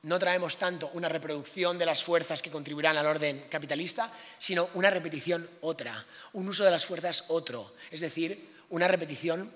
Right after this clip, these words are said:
de, eh, la vida en su inmanencia, de la vida en su horizontalidad, es decir, de una vida que no va a ninguna parte, sino que solo quiere celebrarse a sí misma, ¿no? Como ese deseo que se llenaba de sí mismo, que nos decían Deleuze y Guattari,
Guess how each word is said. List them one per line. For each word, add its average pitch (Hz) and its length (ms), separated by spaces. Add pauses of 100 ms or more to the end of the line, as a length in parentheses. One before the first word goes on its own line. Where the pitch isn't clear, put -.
de, 151 400
eh, 127 500 (120)
la 135 160
vida 170 320
en 185 180
su 202 140
inmanencia, 123 580
de 123 80
la 135 80
vida 143 220
en 185 120
su - 120
horizontalidad, 139 540
es 127 40
decir, 165 200
de 175 80
una 190 100
vida 196 180
que 190 340 (540)
no 214 200
va 220 120
a 214 60
ninguna 202 320
parte, 190 400
sino 190 240
que 190 180
solo 190 320
quiere 175 240
celebrarse 160 600
a 147 40
sí 175 120
misma, 165 340
¿no? 175 160
Como 135 160
ese 156 160
deseo 151 460
que 147 100
se - 100
llenaba 143 280
de 139 80
sí 135 120
mismo, 156 280
que 151 80
nos 131 100
decían 127 300
Deleuze 131 240
y - 20
Guattari, 131 340